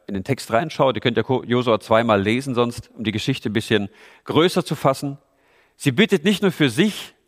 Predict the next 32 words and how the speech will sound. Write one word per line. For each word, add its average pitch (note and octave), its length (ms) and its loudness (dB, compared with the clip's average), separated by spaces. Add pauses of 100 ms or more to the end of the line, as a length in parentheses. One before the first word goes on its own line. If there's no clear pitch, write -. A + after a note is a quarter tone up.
(160)
sondern D3+ 280 2
für E3 140 -2
ihre C#3 200 2
ganze C#3+ 340 0
Familie. C#3+ 560 -2 (880)
Vater, D3+ 560 -2 (200)
Mutter, D3 440 -2 (320)
Brüder, F3+ 420 4 (160)
Schwestern, F3 600 2 (760)
alle A3 240 6
zählt G#3 280 0
sie - 100 2
extra E3 300 2
auf D#3+ 300 4
und C3 80 -2
sagt, C#3+ 260 2 (320)
"Du, F3 120 2
rettet D#3 420 2
nicht E3+ 180 -2
nur D3 80 4
mich, C3+ 360 -2 (180)
sondern C3 340 -2 (600)
meine B2 260 -2
ganze B2+ 320 -2
Familie. G2+ 460 -4
Alle D3 320 4 (340)
sollen D3 340 2
davon D3 280 0
profitieren, C#3 760 -2
sollen C3 320 2
mitgenommen D3 540 2
werden." G2+ 320 2